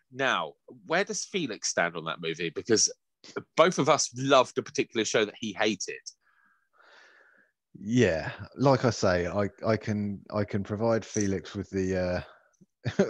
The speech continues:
Speaker 2: <laughs> with the inspiration. I can't provide him with the culture.
Speaker 1: No, no, no,
Speaker 2: It is
Speaker 1: no. This isn't an insult at Felix, but if he thinks Thirty-seven Ronin is a pile of dog shit, strong possibility I'm gonna love it.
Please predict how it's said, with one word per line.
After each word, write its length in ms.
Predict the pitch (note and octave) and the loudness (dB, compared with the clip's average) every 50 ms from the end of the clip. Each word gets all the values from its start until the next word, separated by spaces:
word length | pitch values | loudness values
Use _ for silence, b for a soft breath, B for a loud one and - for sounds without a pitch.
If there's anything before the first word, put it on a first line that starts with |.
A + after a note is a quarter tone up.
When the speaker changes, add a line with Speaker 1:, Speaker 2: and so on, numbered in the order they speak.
| C2+ - | -2 -8
Speaker 2:
<laughs> 120 | - - | -12 -4
with 200 | C3+ C3+ A#2+ - | -2 -2 -2 0
the 120 | B2 A#2+ A#2 | 0 0 0
inspiration. 640 | A2+ A2 - - A2+ A2 G#2+ G2 F#2+ - - F2+ | 0 -2 -4 -4 -4 -2 0 -2 -2 -4 -4 -4
I 80 | F#2+ G2 | -6 -6
can't 300 | - - A2+ G#2+ G2+ E2+ | -2 0 0 0 0 0
provide 340 | - F#2+ F#2 G2 F#2 F2+ F#2 | -4 -4 -2 0 0 0 -2
him 80 | F#2 | -4
with 100 | F#2 F2 | -6 -8
the 80 | - F2+ | -8 -6
culture. 460 | - G2+ F#2 F2 E2 - - D#2+ D#2+ - B B B B B B B B B B D#3 | -4 -4 -4 -4 -6 -8 -12 -12 -14 -16 B B B B B B B B B B 4
Speaker 1:
No, 200 | D#3 D3 C#3+ C3 - | 6 6 6 4 4
no, 180 | D#3+ D#3 C3 A#2 | 2 2 2 2
no, 160 | B2+ D3+ D#3 | 2 2 2
Speaker 2:
It 60 | C#3 | 2
is 60 | B2 | 2
Speaker 1:
no. 80 | B2 G#2 - B B B B B | 0 -2 -4 B B B B B
This 200 | C3+ D3 - - | 0 2 4 4
isn't 220 | F#3+ E3+ G3 G3 - | 4 2 2 4 4
an 120 | F#3 F#3+ | 4 4
insult 380 | G3 G3 F3+ - - E3+ C#3 - | 2 0 0 0 2 2 4 2
at 140 | C#3 A2 - | 2 0 0
Felix, 460 | - E3+ C3 F2+ F2 F#2+ - - - | -2 -2 -2 -2 -6 -6 -8 -6 -4
but 160 | - A#2 - | -4 0 0
if 120 | C3+ C3 - | 0 -2 0
he 380 | - E3+ E3+ F3 E3 D#3+ D3+ - C3 | 2 2 2 2 0 -2 -4 -6 -6
thinks 680 | - - - D3 C3 A#2+ - - - - - - - _ _ _ _ _ | -2 2 4 4 4 4 0 0 0 0 0 -2 -4 _ _ _ _ _
Thirty-seven 500 | - - - C3 - - - B2+ - G#2+ | -2 0 0 2 2 0 -2 -2 -4 0
Ronin 420 | A2 A2+ A2+ A2 G2 F#2 F#2 F2 F2+ - | 2 2 2 2 2 -2 -4 -4 -6 -4
is 160 | - G#2 F#2 - | -2 -2 -2 -2
a 60 | - | 0
pile 200 | - B2 G2+ F#2 | 2 2 2 2
of 80 | F2 - | 4 4
dog 180 | C#3+ C#3 - | 4 4 4
shit, 320 | - - - D#2 F#2 A2 - b b b b b b b b _ _ - | 0 -2 0 2 2 0 0 b b b b b b b b _ _ -4
strong 360 | - - - - D#3+ E3+ D3 | -4 -2 0 0 0 0 0
possibility 600 | A#2 F#2 - - E2 D#2+ D#2+ - G2 G#2+ - - _ - | -4 -6 -4 -2 -2 -2 2 2 2 2 2 0 _ 0
I'm 160 | C#3+ C#3 A2+ | 0 2 2
gonna 160 | E2+ D#2 D2+ | 2 4 6
love 180 | F2+ G#2+ G#2+ D2 | 6 6 4 4
it. 80 | B1+ | -2